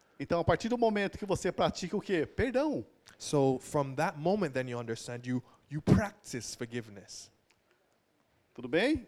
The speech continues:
Speaker 1: A terceira etapa.
Speaker 2: So the third thing that I wanna talk to, talk to you
Speaker 1: Entender que eu
Speaker 2: about
Speaker 1: fui perdoado para poder me relacionar com as outras pessoas e com o Espírito Santo.
Speaker 2: is that we then understand, that's the third stage, we understand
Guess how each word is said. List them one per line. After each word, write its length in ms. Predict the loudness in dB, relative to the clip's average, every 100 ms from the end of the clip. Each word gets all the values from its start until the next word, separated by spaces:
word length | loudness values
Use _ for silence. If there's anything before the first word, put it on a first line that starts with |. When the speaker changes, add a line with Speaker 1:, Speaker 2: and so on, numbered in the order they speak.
| -10 -8
Speaker 1:
A 80 |
terceira 420 | 0 0 6 6 6
etapa. 600 | 6 6 6 4 -2 -6 _ _
Speaker 2:
So 200 | -6 -4
the 120 | -4
third 560 | -4 0 2 4 0 -2
thing 140 | -10 -6
that 120 | -4
I 60 | -4
wanna 180 | -6
talk 260 | -6 -6 -6
to, 100 | -6
talk 220 | -6 -6 -6
to 80 |
you 40 | -2
Speaker 1:
Entender 400 | 0 2 4 4
que 100 | 4
eu 40 |
Speaker 2:
about 120 | 0
Speaker 1:
fui 120 | -2 -2
perdoado 880 | 0 2 2 6 6 4 0 -6 -10 _ _
para 240 | 0 0
poder 760 | 0 0 2 4 6 6 4 -2 -18 _ _
me 240 | -10 -4 0
relacionar 960 | 2 2 2 0 2 0 2 4 2
com 100 | 0
as 100 | 0
outras 280 | -2 -2 -6
pessoas 760 | -6 -6 -2 0 0 -2 -8 -18 _
e 60 | -6
com 140 | -2
o 60 | -2
Espírito 420 | -4 -4 -4 -4
Santo. 480 | -8 -6 -6 -8 -20 -10
Speaker 2:
is 180 | -10 -2
that 200 | -2 0
we 180 | -4
then 220 | -2 -4 -2
understand, 920 | -4 -4 -4 -6 -8 -4 -2 -2 -2
that's 160 | -4
the 60 | -4
third 300 | 0 2 2
stage, 400 | -2 -4 -4 -4
we 100 | -4
understand 1000 | -4 -2 -4 -4 -8 -6 -4 -4 -6